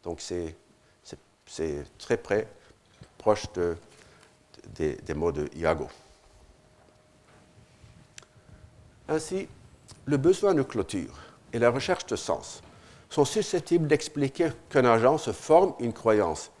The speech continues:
qu'il aimerait fausse et laquelle, de plus, n'a pas de fondement dans les faits.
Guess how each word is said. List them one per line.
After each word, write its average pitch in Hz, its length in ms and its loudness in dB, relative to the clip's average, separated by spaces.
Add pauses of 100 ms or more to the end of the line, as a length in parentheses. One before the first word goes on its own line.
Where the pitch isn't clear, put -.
(140)
qu'il 107 240 -2
aimerait 117 400 0
fausse - 480 4 (800)
et 123 80 4
laquelle, 151 480 4 (160)
de 110 80 -2
plus, 180 440 -6 (140)
n'a 131 140 8
pas 180 140 0
de 160 80 2
fondement 123 640 0
dans 117 100 4
les 95 100 2
faits. - 380 -8